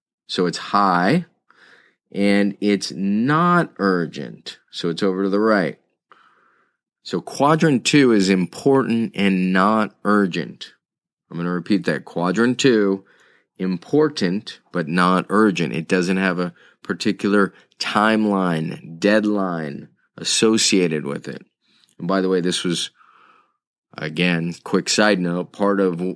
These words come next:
the idea, one of the bigger ideas in the pressure paradox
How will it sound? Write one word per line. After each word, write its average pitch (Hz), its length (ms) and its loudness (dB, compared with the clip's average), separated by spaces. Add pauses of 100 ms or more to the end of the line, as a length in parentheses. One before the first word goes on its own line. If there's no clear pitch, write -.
the 85 260 -2
idea, 92 640 2
one 92 240 2
of 90 120 2
the 90 240 2
bigger 92 480 0
ideas 92 580 0
in 90 120 -4
the 87 80 -6
pressure 95 360 0
paradox 101 800 0